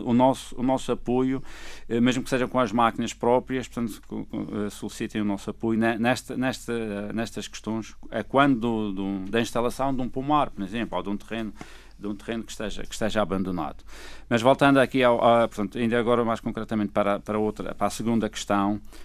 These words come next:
já tem a ver aqui com, com um tema também muito atual e que se calhar nesta altura as pessoas estão mais sensibilizadas. Portanto, muitas pessoas gostam de ter cerejas, ou gostam de cerejas, e queriam ter cerejas,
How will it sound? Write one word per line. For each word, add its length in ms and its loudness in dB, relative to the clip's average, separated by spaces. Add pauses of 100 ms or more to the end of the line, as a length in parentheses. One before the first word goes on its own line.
(140)
já 100 -4
tem 180 0
a 60 2
ver 140 2
aqui 240 -2
com, 360 0
com 120 -2
um 40 2
tema 280 4
também 260 2
muito 300 2
atual 440 2 (640)
e 120 -2
que 340 0
se 80 -8
calhar 240 2
nesta 240 0
altura 440 0
as 100 -6
pessoas 340 -6
estão 220 -4
mais 200 0
sensibilizadas. 760 -6
Portanto, 220 -8
muitas 280 -2
pessoas 460 0
gostam 380 0
de 60 -4
ter 260 -2
cerejas, 580 -2
ou 80 -2
gostam 300 -2
de 60 -6
cerejas, 520 0
e 80 -2
queriam 320 0
ter 200 -4
cerejas, 760 -2